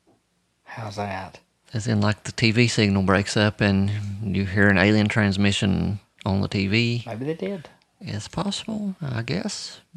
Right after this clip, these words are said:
Speaker 2: If there's aliens, it would be possible, probably.
Speaker 1: Hmm.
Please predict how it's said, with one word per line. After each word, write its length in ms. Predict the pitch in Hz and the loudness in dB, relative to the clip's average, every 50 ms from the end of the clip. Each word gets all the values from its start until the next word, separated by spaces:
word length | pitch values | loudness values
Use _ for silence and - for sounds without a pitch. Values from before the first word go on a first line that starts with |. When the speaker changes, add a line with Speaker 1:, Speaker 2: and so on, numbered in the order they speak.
| 175 190 202 | -14 -8 -6
Speaker 2:
If 160 | - 107 - | -6 -4 0
there's 200 | - 117 117 117 | 0 0 2 2
aliens, 680 | 131 135 139 139 147 143 143 147 143 - - - - - _ _ - | 2 2 2 2 2 2 2 2 0 -4 -8 -12 -14 -16 _ _ -6
it 180 | - 113 117 117 | -4 -2 0 2
would 180 | 113 123 127 | 2 2 2
be 140 | 131 139 143 | 2 -2 -2
possible, 480 | - - 147 147 - - - 170 165 151 - | -2 -2 -2 -2 -2 -4 -4 -4 -4 -4 -2
probably. 580 | - 151 151 151 156 170 165 160 165 165 165 147 _ _ _ _ _ _ _ _ _ - - - _ _ _ _ _ _ _ _ _ - | -2 0 0 2 0 0 0 0 0 0 -2 -4 _ _ _ _ _ _ _ _ _ -18 -18 -18 _ _ _ _ _ _ _ _ _ -14
Speaker 1:
Hmm. 140 | 226 104 | -14 -14